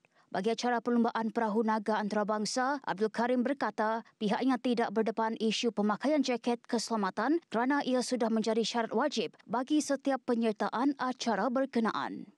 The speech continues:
Menurutnya, sama seperti acara bertaraf antarabangsa lain, acara perlombaan perahu naga antarabangsa juga mempunyai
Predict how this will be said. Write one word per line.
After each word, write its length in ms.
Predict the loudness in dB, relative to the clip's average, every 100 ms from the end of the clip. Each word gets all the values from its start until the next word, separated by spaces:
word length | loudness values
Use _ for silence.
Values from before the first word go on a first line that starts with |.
| _ _
Menurutnya, 480 | -2 0 2 2 0
sama 400 | 0 0 0 0
seperti 400 | -2 -2 0 0
acara 320 | -2 0 -2
bertaraf 400 | 0 -2 0 0
antarabangsa 720 | -2 -2 -2 0 -2 -2 -2 -2
lain, 320 | 0 0 0
acara 480 | -2 -2 0 0 0
perlombaan 560 | 0 0 0 -2 -4
perahu 320 | -2 -2 0
naga 400 | 0 0 0 -2
antarabangsa 720 | -2 -2 0 -2 -4 -2 -2 0
juga 400 | -2 0 0 2
mempunyai 480 | 0 0 0 0